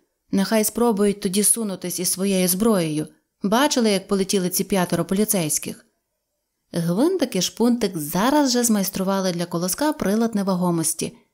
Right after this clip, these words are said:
і стали показувати, як орудувати ним. "Це що ж?" здивувався Колосок. "І я, значить, повинен буду весь час теліпатися в стані невагомості?"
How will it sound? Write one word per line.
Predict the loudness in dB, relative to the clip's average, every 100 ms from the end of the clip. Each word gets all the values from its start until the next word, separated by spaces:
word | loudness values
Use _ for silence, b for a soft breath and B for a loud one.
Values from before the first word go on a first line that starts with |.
| _ _ _
і | -4 -2
стали | -2 -4 -2 0
показувати, | -2 -2 -2 0 -2 -2 -4
як | -2 -4 -4 -4
орудувати | -4 -2 -4 -2 -4 -2 -2
ним. | 0 -2 -6 -12 _ _ _ _ _ _
"Це | -6 -2 0
що | 0 2 2 2
ж?" | 0 -6 _ _ _ _
здивувався | -4 -2 0 0 0 0 -2
Колосок. | -2 0 0 0 -4 -10 -20 _ _ _ -6
"І | -2 0
я, | 2 4
значить, | 4 4 2 0
повинен | 0 4 4 4 4
буду | 0 0
весь | 0 0
час | 0 2 2
теліпатися | 2 2 2 0 0 0
в | -2
стані | 0 2 4
невагомості?" | 4 4 4 4 4 4 0 -4 -8